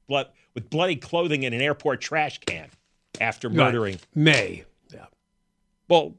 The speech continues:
Speaker 1: yeah, remember
Speaker 2: They
Speaker 1: how
Speaker 2: didn't find it, though, did they?
Speaker 1: No.
Speaker 2: That was their theory.
Speaker 1: Yeah.
Speaker 2: Okay, 'cause I think that would have been big news. I would have remembered that they actually found bloody
Speaker 1: No, I
Speaker 2: clothes.
Speaker 1: know they didn't, but,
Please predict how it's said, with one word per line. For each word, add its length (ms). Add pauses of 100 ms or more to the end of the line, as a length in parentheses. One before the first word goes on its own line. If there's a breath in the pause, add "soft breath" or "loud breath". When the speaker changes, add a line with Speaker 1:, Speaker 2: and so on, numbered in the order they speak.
Speaker 1:
yeah, 280
remember 300
Speaker 2:
They 80
Speaker 1:
how 60
Speaker 2:
didn't 180
find 400
it, 140
though, 180
did 200
they? 260
Speaker 1:
No. 340
Speaker 2:
That 140
was 120
their 140
theory. 800
Speaker 1:
Yeah. 220 (500)
Speaker 2:
Okay, 300 (160 loud breath)
'cause 120
I 100
think 220
that 100
would 80
have 60
been 120
big 220
news. 200
I 60
would 100
have 100
remembered 380
that 100
they 60
actually 240
found 580
bloody 220
Speaker 1:
No, 180
I 120
Speaker 2:
clothes. 100
Speaker 1:
know 160
they 100
didn't, 460
but, 160